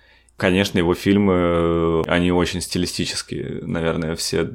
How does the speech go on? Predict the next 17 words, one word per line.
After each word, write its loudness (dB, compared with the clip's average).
прям -2
выдержаны -2
до 0
тех 0
мелочей, 2
какие 0
он 0
вообще 0
в -10
состоянии -2
проконтролировать. 2
И -2
если 4
говорить 4
про 2
атмосферу, 2
то 0